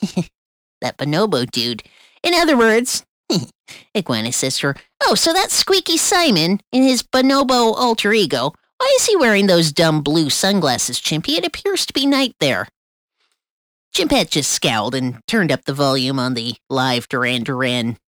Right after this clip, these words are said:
concert video. And then she opened up a couple black cases while she was watching it. Iguana hadn't seen these cases before. She assembled a couple weird-looking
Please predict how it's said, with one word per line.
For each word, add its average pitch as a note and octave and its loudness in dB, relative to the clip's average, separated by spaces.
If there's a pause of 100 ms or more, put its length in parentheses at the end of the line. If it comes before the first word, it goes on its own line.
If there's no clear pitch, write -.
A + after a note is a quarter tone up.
(100)
concert A2 -4
video. B2 -4 (300)
And - -6
then F4+ 2
she E4 2
opened D4 2
up C4 -2
a A#3 2
couple G3+ -2
black F#3 0
cases C#3+ -2
while B2+ -2
she - -4
was B2 -4
watching C3 -2
it. - -4
Iguana F#4 -2
hadn't F#4 0
seen C4+ 0
these G#3 0
cases D#3 -2
before. C3+ -4
She C#4+ -2
assembled D4+ -2
a G#3+ 0
couple F#3+ -4
weird-looking D#3+ -4